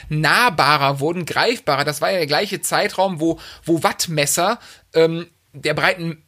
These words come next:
Öffentlichkeit zur Verfügung gestellt worden ist. Also jeder hat ein Wattmesser, jeder hat schon mal Watt gehört, jeder weiß irgendwo zweihundert, dreihundert Watt einzuordnen, so grob.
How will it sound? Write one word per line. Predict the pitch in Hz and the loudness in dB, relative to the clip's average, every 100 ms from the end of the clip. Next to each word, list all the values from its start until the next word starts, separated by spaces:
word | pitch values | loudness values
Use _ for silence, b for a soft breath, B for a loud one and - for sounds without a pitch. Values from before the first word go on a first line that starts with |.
| _ | _
Öffentlichkeit | - - 202 160 - 143 139 | -2 0 -2 -4 0 0 0
zur | |
Verfügung | - 143 196 170 | -4 -4 -4 -6
gestellt | 135 131 123 | -4 -6 -4
worden | 143 | -6
ist. | 165 | -4
Also | 143 143 | -4 0
jeder | 165 | 0
hat | 151 | 0
ein | 135 | 0
Wattmesser, | 165 202 190 | -2 -2 -2
jeder | 160 165 147 | 0 2 0
hat | - | -2
schon | 151 | -2
mal | 135 | 0
Watt | 147 - | 0 0
gehört, | 175 180 151 | 0 2 2
jeder | 156 143 | 0 2
weiß | 147 165 160 | 2 2 0
irgendwo | 156 151 - | -4 -6 -8
zweihundert, | - 151 151 - | -4 -2 -2 -4
dreihundert | 147 139 160 | -4 0 0
Watt | 202 - | -2 -2
einzuordnen, | 143 139 135 110 120 147 185 233 | -2 -2 -4 -2 -2 -2 -6 -4
so | 147 | -8
grob. | 117 143 214 | -2 0 0